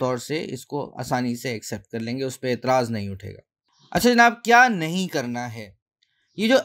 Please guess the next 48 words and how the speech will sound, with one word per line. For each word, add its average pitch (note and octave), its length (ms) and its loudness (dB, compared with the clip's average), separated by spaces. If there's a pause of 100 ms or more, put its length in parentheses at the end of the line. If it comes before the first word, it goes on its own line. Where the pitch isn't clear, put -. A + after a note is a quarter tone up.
एब्रीविएशंस F3 840 2
होती G3+ 360 -2
हैं, D#3+ 360 -4 (100)
और D#3 160 -2
ऐसी F3+ 340 2
एब्रीविएशंस F#3 640 0
ख़ास E3+ 320 2
तौर D#3+ 160 0
से E3+ 180 -6
जिनके E3 420 -4
कुछ F#3 360 -8
लोग F3 420 0
कोई E3+ 200 0
माना E3+ 300 4
निकालते D3+ 460 0
हैं, D3+ 300 -4
कोई D3 180 -4
और D3 200 -2
लोग C#3+ 200 -4
कोई C3+ 140 -2
और D3 180 0
माना D3 260 2
निकालते C3 420 -2
हैं, C3 260 -6 (420)
मेरे E3 240 4
लिए F3 120 2
वो E3+ 100 2
एब्रीविएशन D3+ 680 0
कुछ C3 200 -8
और D#3 200 2
है, D3 260 0
आपके C#3+ 300 2
लिए C#3+ 100 -2
वो C#3 100 -2
एब्रीविएशन B2+ 560 -4
कुछ A#2+ 200 -10
और C#3+ 220 0
है, C#3 180 0
किसी C3+ 220 -8
और C3+ 180 -2
के C3 60 -8
लिए B2 120 -4
कोई A#2+ 140 -4
एब्रीविएशन A2+ 540 -6
कुछ, G2+ 340 -12
कुछ A#2+ 220 -8
और D#3+ 180 6
है, C3+ 120 0